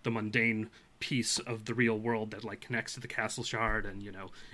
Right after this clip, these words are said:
it's transformed by the cognition of the bearer, and, you know, Ar-, Ar-, I, I, I'm sorry, I'm just, like, repeating stuff Arsu's probably told you already. But, um, yeah, he's, he's in the, the mundane, um,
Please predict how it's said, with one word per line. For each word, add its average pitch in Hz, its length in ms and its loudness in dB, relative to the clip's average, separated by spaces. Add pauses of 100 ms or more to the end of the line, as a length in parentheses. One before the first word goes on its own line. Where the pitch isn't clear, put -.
it's - 220 -2
transformed 117 640 0
by 113 100 2
the 104 80 -2
cognition 120 600 2
of 101 80 -6
the 107 40 -8
bearer, 113 460 6
and, 101 160 -4
you 107 80 -4
know, 101 140 -8 (260)
Ar-, 190 160 2 (240)
Ar-, 147 160 8 (100)
I, 139 140 2
I, 127 240 2
I'm 135 100 4
sorry, 101 240 0
I'm 120 120 4
just, - 260 -2
like, 107 240 -6
repeating 113 420 0
stuff 107 240 -2
Arsu's 107 380 -2
probably 101 400 -4
told 110 260 -4
you 101 140 -4
already. 101 340 -8 (360)
But, 113 200 4
um, 104 280 2 (280)
yeah, 143 400 6
he's, 147 300 0
he's 175 360 2
in 165 120 6
the, 127 340 4
the 123 80 0
mundane, 131 880 4 (540)
um, 110 520 0